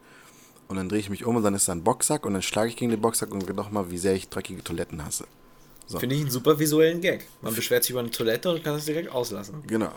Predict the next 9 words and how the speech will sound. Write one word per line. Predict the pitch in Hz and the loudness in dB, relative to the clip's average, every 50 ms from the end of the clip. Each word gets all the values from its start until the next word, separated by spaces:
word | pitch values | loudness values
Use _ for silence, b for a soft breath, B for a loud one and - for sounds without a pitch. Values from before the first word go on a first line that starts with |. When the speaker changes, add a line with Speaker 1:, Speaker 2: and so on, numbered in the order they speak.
| - - - | -8 -4 -2
Speaker 1:
Und, | 113 110 113 104 - - - | 0 0 0 0 -4 -4 0
äh, | 117 110 110 107 107 107 107 107 107 107 107 104 104 104 101 104 - - - - - - - - - _ - _ _ - - - - | 2 4 6 6 6 6 6 6 6 6 6 4 4 2 0 -4 -8 -14 -18 -20 -20 -20 -20 -20 -20 _ -20 _ _ -20 -20 -14 -10
ich | 95 90 110 | -6 -4 -2
hab | 104 | -2
den | - 98 90 | -2 -2 -2
hochgeladen. | 95 98 - - 127 127 127 131 135 156 180 - - - - _ _ _ _ _ _ _ _ - _ _ - _ _ _ _ _ - - - - - | -2 -2 -2 -2 0 2 2 2 0 -4 -8 -12 -18 -20 -20 _ _ _ _ _ _ _ _ -20 _ _ -20 _ _ _ _ _ -20 -20 -18 -10 -6
Und | 101 95 98 95 95 - | -2 -2 0 -2 -2 -2
dann, | 98 95 92 92 92 | 0 0 0 0 -2
äh, | 92 90 90 90 90 87 87 82 | -2 -2 -2 -2 -2 -2 -4 -4